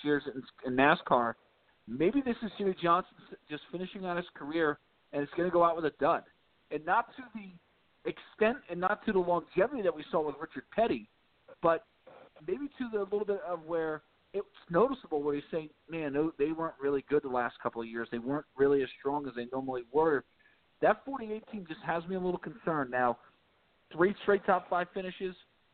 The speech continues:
which is something they haven't done all year, guys. Three straight top five, top ten finishes they haven't done all season in twenty races. That's unheard of. If you think about that forty-eight team, it's mind-boggling. This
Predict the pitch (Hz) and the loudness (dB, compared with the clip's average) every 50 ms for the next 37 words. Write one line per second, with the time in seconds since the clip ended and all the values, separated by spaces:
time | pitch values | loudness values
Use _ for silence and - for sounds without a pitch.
0 | _ _ _ _ _ _ _ _ _ _ - 147 170 - 170 156 - - - - | _ _ _ _ _ _ _ _ _ _ -10 -8 -8 -8 -8 -6 -2 -2 -2 -2
1 | - 240 220 196 175 170 - - - 208 208 196 208 185 170 - 175 165 165 160 | -4 -8 -8 -8 -10 -10 -6 0 0 0 0 0 -4 -4 -2 -2 0 0 0 -2
2 | 160 156 143 147 156 160 147 120 107 104 101 101 104 - _ _ _ _ _ _ | -4 -4 -6 -6 -6 -4 -4 -4 -4 -4 -4 -4 -6 -10 _ _ _ _ _ _
3 | _ _ _ _ _ _ _ _ - 160 147 175 226 269 277 262 - - 214 214 | _ _ _ _ _ _ _ _ -8 -2 0 0 0 0 -2 -4 -4 -2 0 0
4 | 202 - - - 190 196 190 - - 180 175 170 - _ _ - 185 196 190 - | 0 0 2 2 2 2 0 0 0 0 0 0 -4 _ _ -2 -2 -2 -2 -4
5 | - 185 165 - 185 175 165 - 170 143 143 156 170 170 156 160 147 139 135 - | -8 -10 -10 -10 -12 -12 -12 -12 -10 -8 -8 -8 -8 -6 -4 -4 -4 -4 -8 -14
6 | _ _ _ _ _ _ _ - 185 180 190 196 202 202 - - - 220 208 180 | _ _ _ _ _ _ _ 0 0 2 4 4 2 2 -2 -6 -10 -10 -8 -8
7 | 147 139 131 120 - - 175 170 151 147 156 170 160 - 135 120 156 170 - - | -8 -8 -8 -8 -4 -4 -2 -2 2 2 2 2 0 -2 -2 -2 0 0 0 0
8 | 185 180 180 - 185 233 302 285 202 131 120 120 123 143 143 - 214 - - 190 | 2 2 4 4 4 4 4 2 -2 -4 -6 -12 -14 -14 -12 -12 -10 -8 -6 -6
9 | - 175 - _ 208 202 185 190 196 214 - - 196 175 160 151 - _ _ _ | -6 -6 -6 _ -4 -4 -2 -4 -4 -6 -8 -12 -14 -14 -14 -16 -20 _ _ _
10 | _ _ _ _ 196 185 - 180 170 180 196 247 285 247 226 190 180 170 - 151 | _ _ _ _ -6 -6 -6 -2 2 2 2 2 2 2 2 2 2 2 -2 -10
11 | 160 190 202 | -12 -12 -12